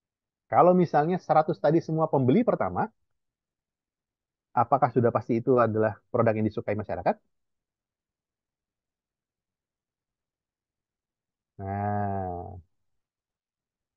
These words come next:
belum tentu kan? Karena baru pembeli pertama semua nih. Jangan-jangan setelah beli, nggak dihabiskan produk kita atau tidak dipakai produk itu, justru dibuang tempat sampah.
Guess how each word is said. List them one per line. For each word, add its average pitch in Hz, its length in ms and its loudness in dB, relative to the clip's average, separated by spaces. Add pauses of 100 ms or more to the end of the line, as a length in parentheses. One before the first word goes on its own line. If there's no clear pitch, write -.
(500)
belum 101 160 -4 (120)
tentu 202 100 4 (100)
kan? 254 80 0 (520)
Karena 208 220 -2
baru 170 120 2 (180)
pembeli 170 280 2
pertama 180 400 -4
semua 392 340 -8
nih. 135 100 -4 (680)
Jangan-jangan 131 380 0
setelah 160 260 2
beli, 160 140 4 (320)
nggak 120 360 4 (180)
dihabiskan 113 580 0
produk 190 240 0
kita 185 240 -4
atau 151 160 -4
tidak 110 180 0
dipakai 190 240 -2 (300)
produk 170 240 0
itu, 190 100 -2 (100)
justru 127 200 -2
dibuang 135 240 2
tempat 135 200 -4
sampah. 147 240 -10